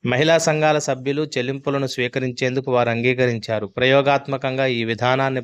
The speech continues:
ప్రారంభించిన మొయినాబాద్ మండలంలో శ్రీనిధి యాప్ ద్వారా ఈ సేవలను కొనసాగించారు. రుణాలను తిరిగి చెల్లించేలా యాప్ను మహిళా సంఘాల సభ్యుల ఖాతాలతో అనుసంధానించారు.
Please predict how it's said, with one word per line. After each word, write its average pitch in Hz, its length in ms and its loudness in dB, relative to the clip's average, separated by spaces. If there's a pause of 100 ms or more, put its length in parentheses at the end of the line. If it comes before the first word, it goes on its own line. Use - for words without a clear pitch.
ప్రారంభించిన 123 680 -2
మొయినాబాద్ 123 760 0
మండలంలో 117 580 -4 (580)
శ్రీనిధి 143 560 2 (100)
యాప్ 123 280 0
ద్వారా 131 320 2
ఈ 120 200 -6
సేవలను 131 460 -2
కొనసాగించారు. 120 1040 -2
రుణాలను 147 460 4
తిరిగి 135 300 -2 (100)
చెల్లించేలా 131 580 2
యాప్ను 127 500 0
మహిళా 127 400 0
సంఘాల 127 480 0
సభ్యుల 123 460 0
ఖాతాలతో 120 640 0
అనుసంధానించారు. 117 1200 0